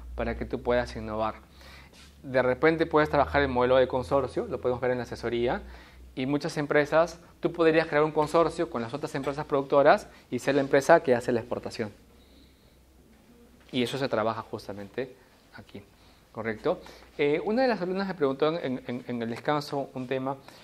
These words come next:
eh, el tema de ferias. Es un tema un poco, no tanto de la clase, pero igual me gustaría, este, darle la página. Para los que vamos a exportar o, o, o hacer negocios,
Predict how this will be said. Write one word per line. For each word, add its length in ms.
eh, 340
el 120
tema 220
de 100
ferias. 500
Es 120
un 80
tema 180
un 60
poco, 400
no 220
tanto 260
de 80
la 100
clase, 280
pero 140
igual 200
me 80
gustaría, 520
este, 220
darle 200
la 160
página. 360
Para 140
los 100
que 80
vamos 180
a 40
exportar 540
o, 80
o, 340
o 80
hacer 180
negocios, 680